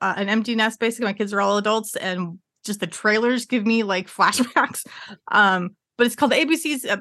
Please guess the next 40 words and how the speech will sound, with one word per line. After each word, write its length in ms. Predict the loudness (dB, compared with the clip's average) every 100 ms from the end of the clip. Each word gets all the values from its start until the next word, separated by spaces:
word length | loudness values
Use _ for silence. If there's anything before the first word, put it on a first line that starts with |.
| 0
it's 200 | 0 0
the, 140 | -6 -4
the 120 | -2
Parent 340 | 4 4 4
Test, 320 | 0 -4 -8 -4
and 260 | -2 0 -2
so 80 |
they 120 | -2 -2
have 120 | 2
all 120 | 2
these 160 | 2 0
families 360 | 0 0 -2
on, 220 | 0 0
and 100 | -2
they're 220 | -4 -6 -2
given, 400 | -2 0 0 0
you 80 | 0
know, 160 | 0 -2 -6 -20 -20
you're, 340 | -4 0 0
there's 220 | 0 -2
the, 260 | -2 -4 -4 -12 -20
the 220 | -14 -4
tiger 320 | 0 2 2
mom, 340 | 0 0 -4
and 100 | -8
then 140 | -8 -8
the 260 | -8 -10 -12 -8
fr-, 80 | -8
the 160 | -6 -6
free 200 | -4 -4
range 340 | -2 0 0
kids, 300 | -2 -2 -4
and, 120 | -8 -10
you 60 |
know, 100 | -8
and 160 | -8 -6 -2
which 200 | -2 -2
parenting 380 | -2 2 2 0
style 500 | 2 2 4 2 -2
can, 400 | -6 -8 -10